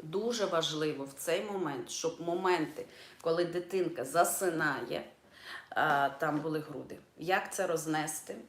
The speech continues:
щоб дитина не засинала з пляшкою? Бо досі, до сих пір, а, деякі педіатри рекомендують на засинання давати, а,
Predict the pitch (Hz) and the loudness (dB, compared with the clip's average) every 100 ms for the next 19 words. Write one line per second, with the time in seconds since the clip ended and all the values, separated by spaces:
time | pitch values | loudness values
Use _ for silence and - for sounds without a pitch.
0 | - - - 156 156 170 185 202 180 151 | -16 -4 -2 -2 -4 0 0 2 0 -2
1 | - 156 147 139 - - 104 - 135 143 | -4 -2 -2 -4 -8 -8 -8 -8 -8 2
2 | 175 165 165 190 185 - 139 147 - 147 | 2 2 0 0 2 -2 -4 -4 -4 -6
3 | - 202 277 - - - - - 156 151 | -4 0 0 -2 -4 -4 -4 2 6 6
4 | 151 147 - 151 156 160 160 151 156 151 | 6 4 2 0 2 2 2 -6 -4 4
5 | 165 240 240 175 165 165 165 170 151 156 | 4 4 2 0 0 0 -2 0 -2 -2
6 | 131 117 160 170 160 - 180 170 147 147 | -4 0 2 2 0 -2 -2 -2 -2 -4
7 | 127 160 147 143 131 117 - - - - | -6 -6 -2 -2 -2 -8 -14 -16 -16 -16
8 | - 127 | -4 -2